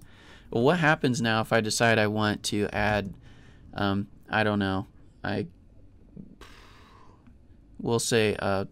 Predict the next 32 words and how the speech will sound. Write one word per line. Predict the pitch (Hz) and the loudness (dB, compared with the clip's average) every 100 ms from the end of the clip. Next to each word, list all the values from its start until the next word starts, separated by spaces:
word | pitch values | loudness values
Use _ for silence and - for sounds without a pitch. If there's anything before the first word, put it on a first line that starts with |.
| - | -10
Wi-Fi | 101 104 107 - 92 | -2 0 0 -2 -6
card | - 90 85 | -4 -6 -4
or | 82 | -4
something. | 87 90 82 85 87 - | -6 -6 -6 -8 -10 -14
I | - | -8
don't | 101 95 - | -8 -8 -10
know, | 90 | -8
I've | 92 104 | -6 -6
got | 104 85 | -4 -6
Wi-Fi | - 57 80 - 73 | -8 -10 -10 -12 -12
card, | - 190 185 - | -10 -10 -10 -6
but | 123 - - - - - - - | -6 -6 -14 -20 -20 -20 -20 -18
whatever, | - - 180 147 117 | -14 -4 2 4 4
you | 120 131 | 4 4
get | 113 | 4
it. | 101 - 80 139 - | 2 -2 -8 -8 0
I | 151 | 2
wanna | 175 170 | 2 2
add | 139 127 | 2 2
a | |
new | 113 110 | 0 -2
piece, | - 95 92 | -6 -10 -8
so | - - 113 | -6 -4 -2
we'll | 117 | 0
say | 110 113 110 | 0 0 0
new, | 113 110 104 - - - - - - | 0 0 -2 -6 -18 -20 -20 -20 -12
uh, | - 107 107 - - - - | -4 -2 -4 -6 -14 -14 -12
computer | - 110 101 110 104 104 | -8 -8 -6 -4 -2 -2
part, | - 101 101 - - - - - - - - - - - - - - | -2 -2 -2 -4 -10 -20 -12 -10 -10 -12 -18 -20 -20 -14 -8 -8 -8
comp | - 104 90 - - - - - - - - - | -8 -4 -4 -6 -18 -20 -20 -20 -20 -20 -20 -12
part, | - 82 - - - | -6 -6 -8 -12 -10
right? | - 95 | -4 -4